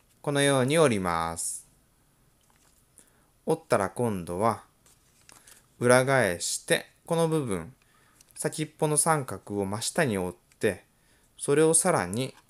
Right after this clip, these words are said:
内側に向けて、このように折ります。折ったこの小さな三角を、この部分の隙間に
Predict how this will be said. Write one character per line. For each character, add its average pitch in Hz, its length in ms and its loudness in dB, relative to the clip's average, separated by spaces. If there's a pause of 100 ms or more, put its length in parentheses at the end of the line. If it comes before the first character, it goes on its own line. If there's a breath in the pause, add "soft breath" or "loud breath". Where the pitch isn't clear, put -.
(120)
内 127 240 -2
側 135 260 6
に 95 140 -4
向 90 160 -8
け 90 160 -8
て、 - 340 -2 (720 soft breath)
こ 160 140 -4
の 156 80 4
よ 160 180 6
う 147 60 4
に 160 100 2
折 147 200 6
り 98 60 0
ま 87 300 -2
す。 - 260 -8 (1700 soft breath)
折 175 120 2
っ - 100 -20
た 120 120 2
こ 110 120 -2
の 101 120 -4
小 143 260 0
さ 113 160 0
な 90 100 -2
三 104 340 -2
角 87 420 -12
を、 123 300 4 (1500 soft breath)
こ 143 140 -2
の 147 120 4
部 160 120 0
分 117 240 -2
の 92 80 0
隙 - 280 0
間 101 200 -2
に 123 280 -2